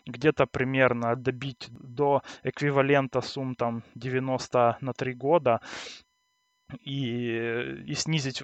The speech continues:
вот реально снизить эту сумму на первый год, да,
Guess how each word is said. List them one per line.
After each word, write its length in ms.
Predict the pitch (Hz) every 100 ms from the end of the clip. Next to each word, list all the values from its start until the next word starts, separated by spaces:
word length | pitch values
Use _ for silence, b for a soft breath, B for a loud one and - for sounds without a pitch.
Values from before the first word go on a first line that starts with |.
| - 131
вот 180 | 131
реально 260 | 147 147 127
снизить 360 | - 147 127 127
эту 140 | 123
сумму 480 | - 143 139 123 - _ _ -
на 100 | 127
первый 400 | - 135 123 123
год, 320 | 123 113 -
да, 360 | - 131 123